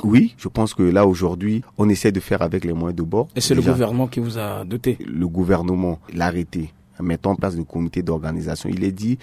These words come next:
Speaker 1: une fois le comité mis en place, le comité doit élaborer un budget qui sera envoyé, qui sera déposé au niveau du ministère de la Jeunesse et des Sports. Et le ministère de la Jeunesse,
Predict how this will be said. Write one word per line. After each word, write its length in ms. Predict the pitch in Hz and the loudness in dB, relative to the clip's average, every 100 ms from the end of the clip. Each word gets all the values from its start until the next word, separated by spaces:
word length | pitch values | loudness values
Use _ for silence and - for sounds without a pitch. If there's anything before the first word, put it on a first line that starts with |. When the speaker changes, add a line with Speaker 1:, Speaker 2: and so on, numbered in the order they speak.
| - - | -10 -2
Speaker 1:
une 140 | 107 | 0
fois 380 | - - 98 82 - | 0 2 2 2 -4
le 180 | 82 87 | -2 -2
comité 720 | - 95 95 87 - 92 80 - _ _ | 0 0 0 -2 0 0 0 -8 _ _
mis 300 | - 113 101 | 2 4 4
en 80 | 87 | 0
place, 200 | 104 104 | 2 0
le 100 | 87 | 0
comité 680 | - 90 92 - 107 110 113 | -2 -2 -2 0 0 0 -2
doit 180 | 95 104 | -4 -4
élaborer 640 | 101 87 85 90 90 98 - | -2 0 0 0 -2 -2 -2
un 80 | 98 | -4
budget 640 | 85 90 80 101 107 127 - | -2 -4 -4 -4 -4 -6 -12
qui 100 | - | -10
sera 500 | - 92 90 90 87 - - - - | -6 -2 0 0 -2 -4 -20 -20 -2
envoyé, 520 | 98 87 87 92 90 | 0 2 4 2 2
qui 160 | - 110 | -2 -2
sera 260 | 95 101 | 4 4
déposé 380 | 95 78 92 101 | 2 -2 0 0
au 20 | |
niveau 240 | 95 92 92 | 0 0 -2
du 120 | 90 | 0
ministère 440 | 87 85 - 92 | 0 0 2 2
de 140 | 82 85 | 2 0
la 180 | 82 | 0
Jeunesse 340 | 82 90 98 - | 0 0 0 0
et 40 | |
des 140 | 87 85 | -2 -2
Sports. 420 | - 107 117 120 - - - 95 | 2 6 6 4 -6 -20 -10 0
Et 180 | 90 85 | 2 4
le 120 | 87 | 4
ministère 460 | 92 90 - 101 | 4 4 4 2
de 80 | 85 | 4
la 220 | 85 82 | 2 2
Jeunesse, 420 | 82 95 101 - | 2 4 2 0